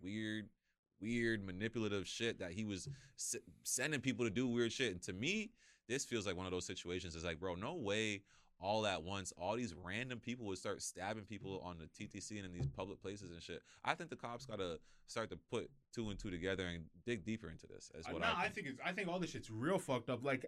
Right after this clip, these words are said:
Speaker 2: I, like, all the violent, like, violence in general on random people makes no sense. Like, that shit's
Speaker 1: Yeah.
Speaker 2: scary for a society. And it's like, if you see that con-, like, that concept of the society wrinkle,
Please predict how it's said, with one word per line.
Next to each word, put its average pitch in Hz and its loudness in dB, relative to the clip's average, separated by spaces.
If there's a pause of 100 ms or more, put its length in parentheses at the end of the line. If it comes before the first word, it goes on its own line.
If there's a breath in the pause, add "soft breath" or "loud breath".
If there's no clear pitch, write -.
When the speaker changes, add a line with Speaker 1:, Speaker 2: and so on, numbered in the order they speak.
(120)
Speaker 2:
I, 160 4
like, 151 4
all 160 10
the 190 10
violent, 165 6
like, 190 6
violence 254 6
in 135 0
general 233 4 (280 loud breath)
on 147 2
random 160 2
people 180 2
makes 139 2
no 127 2
sense. 156 -2
Like, 120 -2
that 143 0
shit's 139 -2
Speaker 1:
Yeah. 175 -4
Speaker 2:
scary 160 6
for 139 0
a 123 2
society. 139 0
And 120 0
it's 120 -4
like, 135 2 (300 loud breath)
if 139 2
you 175 8
see 185 4
that 151 6
con-, 156 0
like, 156 4
that 147 6
concept 156 2
of 151 2
the 123 0
society 135 2
wrinkle, 156 2